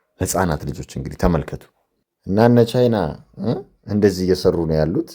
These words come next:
እነ ህንድ እየተከተሉ ነው ያሉት። እነ እንግሊዝም እየተከተሉ ነው ያሉት። እነ ኢትዮጵያም እየተከተሉ ነው ያሉት ማለት ነው። ገባችሁ አይደል? አይ ዲጂታል አይዲ አላወጣም፣ አይ ፋይዳ አላወጣም ስትሉስ በረንዳ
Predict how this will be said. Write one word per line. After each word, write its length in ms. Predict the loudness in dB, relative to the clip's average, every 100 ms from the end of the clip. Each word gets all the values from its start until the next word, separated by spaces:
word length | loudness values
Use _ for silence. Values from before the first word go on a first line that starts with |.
| -10
እነ 140 | -2 0
ህንድ 180 | 2 0
እየተከተሉ 580 | 0 -2 -2 -4 -2 -2
ነው 160 | 0 0
ያሉት። 260 | -2 -4 -6
እነ 120 | -2
እንግሊዝም 400 | -2 -2 -2 -2
እየተከተሉ 540 | -2 -2 -4 -2 0 2
ነው 140 | 0
ያሉት። 220 | -2 -2
እነ 120 | 0 2
ኢትዮጵያም 400 | 2 0 0 0
እየተከተሉ 540 | -2 -6 -10 -8 -6 -4
ነው 100 | -4
ያሉት 240 | -4 -6
ማለት 280 | -6 -8 -10
ነው። 120 | -16 -20 _ _ _ _ _ _ _ _ -4
ገባችሁ 480 | 0 2 0 0 0
አይደል? 200 | 2 4 6
አይ 220 | 6 4
ዲጂታል 380 | 0 -4 -2 2
አይዲ 160 | 4 4
አላወጣም፣ 480 | 2 2 0 -2 -4 -4 -2
አይ 180 | 0 0
ፋይዳ 320 | 0 2 4
አላወጣም 480 | 4 4 0 -2 -8 -10
ስትሉስ 480 | -12 -8 -8 -8 -14 -20 _ _ -20 -20 -20 -2
በረንዳ 400 | 2 2 2